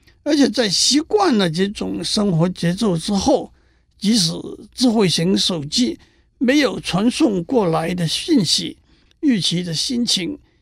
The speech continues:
也会扰乱了独处的平静。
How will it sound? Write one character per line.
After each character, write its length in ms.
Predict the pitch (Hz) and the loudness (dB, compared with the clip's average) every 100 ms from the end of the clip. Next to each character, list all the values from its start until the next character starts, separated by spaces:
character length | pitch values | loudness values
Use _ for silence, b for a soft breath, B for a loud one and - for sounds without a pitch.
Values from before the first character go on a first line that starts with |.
| _ | _
也 240 | 240 175 160 | -2 0 2
会 340 | 190 185 170 | 2 2 0
扰 260 | 185 160 156 | 0 -2 0
乱 240 | 185 220 | 2 2
了 380 | 170 165 170 170 - _ | 2 0 -2 -6 -12 _
独 200 | 185 226 | 2 4
处 380 | 320 - 170 240 | 2 0 0 -2
的 320 | 160 175 - - _ - | -2 -4 -4 -16 _ -8
平 260 | 170 196 | -2 0
静。 240 | 180 240 | 0 -4